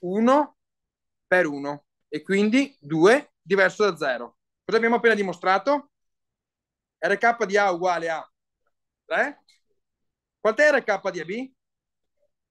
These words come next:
Subito. Tre. Sistema? Ammette soluzioni.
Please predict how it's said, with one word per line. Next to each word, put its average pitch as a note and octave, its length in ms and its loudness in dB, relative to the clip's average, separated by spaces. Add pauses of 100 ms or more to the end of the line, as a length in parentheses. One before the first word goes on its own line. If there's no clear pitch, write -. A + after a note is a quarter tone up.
(680)
Subito. E4 400 -4 (800)
Tre. - 380 -6 (880)
Sistema? C4 680 0 (2000)
Ammette C4 240 -4
soluzioni. B3+ 600 -4